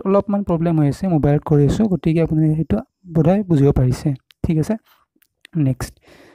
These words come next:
এটা চিম্প্লিফিকেশ্যন, এটা চিম্প্লিফিকেশ্যনৰ কুৱেশ্যন। কি কৈছে যে থ্ৰী জিৰ' থ্ৰী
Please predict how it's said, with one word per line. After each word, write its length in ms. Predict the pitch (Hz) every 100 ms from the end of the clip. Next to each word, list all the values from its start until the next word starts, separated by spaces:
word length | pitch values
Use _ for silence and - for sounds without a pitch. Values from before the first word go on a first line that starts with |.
| _ _ _
এটা 100 | 185 175
চিম্প্লিফিকেশ্যন, 500 | 190 175 180 87 82 _ _ _ _ _ _ -
এটা 140 | 175 -
চিম্প্লিফিকেশ্যনৰ 480 | 170 185 170 180 185
কুৱেশ্যন। 300 | 160 - 180 196
কি 80 | 180 160
কৈছে 220 | 143 156 131
যে 100 | 190 - _ _ _ - - _
থ্ৰী 200 | - 180 190 190 151
জিৰ' 280 | 160 147 147 180 - - - - - _ -
থ্ৰী 200 | 170